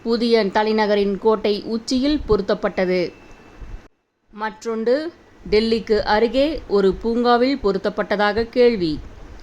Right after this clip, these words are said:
பிற்பாடு முகலாய மன்னர் ஷாஜஹான் ஆட்சியில் ஷாஜஹானாபாத், அதாவது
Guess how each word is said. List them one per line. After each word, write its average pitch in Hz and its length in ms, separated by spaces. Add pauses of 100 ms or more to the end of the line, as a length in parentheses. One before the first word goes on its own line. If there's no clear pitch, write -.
(260)
பிற்பாடு 233 680 (140)
முகலாய 220 580
மன்னர் 202 440
ஷாஜஹான் 240 580
ஆட்சியில் 208 640 (500)
ஷாஜஹானாபாத், 226 920 (160)
அதாவது 202 640